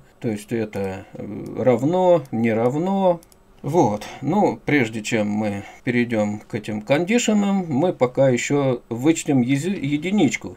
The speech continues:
из нашего реги-, из значения нашего регистра. И причем это значение, которое получится, разность, мы внесем,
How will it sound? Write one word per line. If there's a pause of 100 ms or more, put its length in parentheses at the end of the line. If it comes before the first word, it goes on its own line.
из
нашего (260)
реги-,
из
значения
нашего
регистра. (1040)
И
причем
это (480)
значение,
которое
получится, (300)
разность, (140)
мы (1600)
внесем,